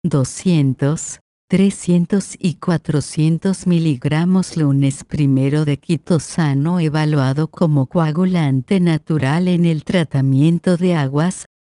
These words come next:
disminuyeron la concentración de contaminantes en efluentes asociados a la producción de aceite de palma.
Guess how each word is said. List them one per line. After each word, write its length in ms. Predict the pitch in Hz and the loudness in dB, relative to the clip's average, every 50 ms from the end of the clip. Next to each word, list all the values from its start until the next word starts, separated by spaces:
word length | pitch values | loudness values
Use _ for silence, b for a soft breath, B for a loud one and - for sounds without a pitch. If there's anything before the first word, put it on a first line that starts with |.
| _ _ | _ _
disminuyeron 1120 | - 147 170 156 - - - 156 143 143 151 165 175 185 - 208 196 180 180 190 190 175 | 0 0 0 0 0 -2 -2 0 2 2 4 2 2 2 2 0 0 2 2 0 0 0
la 160 | 175 175 170 160 | 0 -2 -2 -2
concentración 1160 | - 175 156 147 - - 165 147 139 - - 139 143 131 - - - - 170 170 175 180 | 0 0 0 0 0 0 0 0 0 -2 -2 -4 -4 -4 -4 -8 -4 -2 0 2 2 2
de 140 | 185 202 190 | 0 -2 -4
contaminantes 1200 | - - 175 156 151 - - 147 143 143 131 127 127 135 139 156 175 180 180 - 214 196 - - 175 | -2 -2 0 0 0 0 -2 -2 0 2 2 2 2 2 2 2 0 -2 -2 -2 -4 -4 -4 -2 -2
en 140 | 175 160 | 0 0
efluentes 720 | 156 143 - - 139 143 147 143 139 135 151 160 160 - - | 0 -2 -2 -2 0 2 2 0 0 0 -2 -4 -2 -2 -4
asociados 880 | 147 - - - 127 - - - - 156 151 156 - 175 160 - - - - | -4 -2 -2 -4 -4 -4 -6 -4 -2 0 0 2 0 -2 -4 -4 -8 -10 -6
a 100 | 160 156 | -2 -2
la 160 | 147 143 131 | 0 0 -2
producción 880 | - - 170 170 156 - 160 143 143 - - - - 160 151 147 151 147 | -2 -2 0 0 0 0 -2 -4 -4 -6 -16 -6 -2 0 2 2 2 2
de 140 | 156 143 123 | 2 0 0
aceite 680 | 120 - - - - 208 208 202 196 - - 202 185 | -2 -4 -6 -2 0 0 0 0 0 0 0 0 2
de 140 | 180 175 160 | 0 -2 -2
palma. 680 | - - 156 147 135 123 123 120 123 123 117 120 127 | -2 -2 -2 0 0 0 0 0 0 0 0 -2 -4